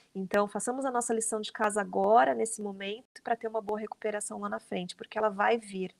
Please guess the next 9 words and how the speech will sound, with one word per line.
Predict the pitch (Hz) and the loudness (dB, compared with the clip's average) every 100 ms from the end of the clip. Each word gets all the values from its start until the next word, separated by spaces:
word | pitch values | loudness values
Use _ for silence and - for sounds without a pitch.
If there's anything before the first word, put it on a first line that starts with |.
| _ | _
né? | 202 190 196 - - - - - | -6 -2 -2 -6 -18 -20 -20 -4
Ah, | - 202 | 2 4
agora, | 208 202 208 196 | 6 8 8 6
quanto | - - 254 277 | 4 2 2 0
de | 214 | -2
fôlego | 233 - 247 269 269 269 220 196 - | -4 6 10 10 10 8 8 6 2
as | 196 | 0
empresas | 208 208 208 202 | 0 0 -2 0
vão | 196 208 | -4 -6